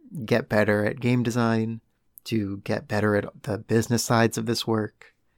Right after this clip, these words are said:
and to keep revisiting Questlandia two over time and bringing the best lessons that we're learning into that game.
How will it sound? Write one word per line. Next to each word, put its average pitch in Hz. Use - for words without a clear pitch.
and 104
to 98
keep 131
revisiting 117
Questlandia 104
two 110
over 98
time 104
and 113
bringing 101
the 101
best -
lessons 107
that 113
we're 104
learning 98
into 127
that 95
game. 110